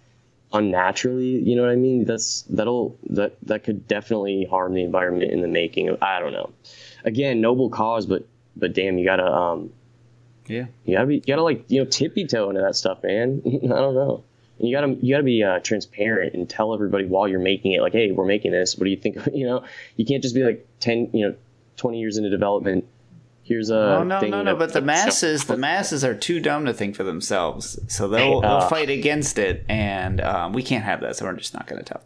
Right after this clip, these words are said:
Speaker 2: them. <laughs>
Speaker 1: So frustrating, man.
Speaker 2: So, also with cloud seeding, the last thing I remember reading on this was that they're doing new tests where they pulse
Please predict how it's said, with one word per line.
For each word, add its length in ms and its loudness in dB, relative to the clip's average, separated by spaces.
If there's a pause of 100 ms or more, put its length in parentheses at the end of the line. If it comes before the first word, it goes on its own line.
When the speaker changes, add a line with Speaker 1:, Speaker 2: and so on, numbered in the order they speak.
(180)
Speaker 2:
them. 560 -12
<laughs> 0 - (340)
Speaker 1:
So 380 -4
frustrating, 720 -2
man. 280 -6 (1120)
Speaker 2:
So, 600 0 (560)
also 340 2
with 180 -2
cloud 380 0
seeding, 680 0 (540)
the 100 -8
last 340 0
thing 140 2
I 60 0
remember 320 -2
reading 320 0
on 180 -4
this 340 -2
was 200 -4
that 160 -8
they're 300 2
doing 400 0
new 200 2
tests 720 -2
where 220 -2
they 180 -2
pulse 640 -4